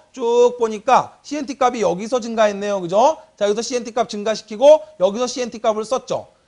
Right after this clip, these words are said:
그러면 템프 씨엔티 몇 번지? 삼 번 지부터 시작해야 되죠. 그죠?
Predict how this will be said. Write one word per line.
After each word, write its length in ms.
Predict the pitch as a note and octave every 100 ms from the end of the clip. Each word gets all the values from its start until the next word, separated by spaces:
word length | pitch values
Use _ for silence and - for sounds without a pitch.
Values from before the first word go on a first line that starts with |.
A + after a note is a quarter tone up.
| _
그러면 260 | - C4 A3+
템프 280 | C#4+ C#4 D4
씨엔티 480 | - C4+ B3+ G#3+ D3
몇 200 | G3+ G#3
번지? 400 | B3 E3 A2 _ _
삼 340 | _ - C#4+ C#4+
번 200 | C#4+ B3+
지부터 280 | B3 B3 A3+
시작해야 340 | A3+ F#3+ G3+
되죠. 200 | F3 D#3+
그죠? 320 | D3+ G3+ D#4